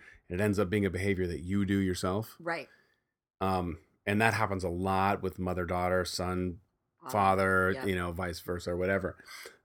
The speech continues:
Speaker 1: Um, so that's the first thing that comes to my mind.
Speaker 2: Yeah, and, you know, I think it, it, that's something that you and I have talked about a lot,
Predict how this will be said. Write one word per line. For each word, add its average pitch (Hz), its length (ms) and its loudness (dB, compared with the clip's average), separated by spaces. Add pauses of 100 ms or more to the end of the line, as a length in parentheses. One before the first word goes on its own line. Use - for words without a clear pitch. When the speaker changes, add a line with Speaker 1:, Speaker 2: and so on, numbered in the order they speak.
(160)
Speaker 1:
Um, 87 420 -2
so 127 120 2
that's 156 120 4
the 147 80 2
first - 300 2
thing 101 120 0
that 85 100 -6
comes 90 220 -6
to 87 80 -6
my 80 160 -6
mind. 71 360 -12 (1120)
Speaker 2:
Yeah, 254 500 4
and, 208 160 -2
you 208 220 -6
know, 247 140 -4
I 233 80 -2
think 262 420 -8 (680)
it, 190 200 -10
it, 151 140 -10 (680)
that's 196 200 2
something 208 220 -6
that 160 120 -6
you 170 140 -6
and 156 80 -4
I 175 120 -4
have 247 100 -8
talked 156 240 -10
about 139 220 -2
a 127 60 -4
lot, 135 340 -6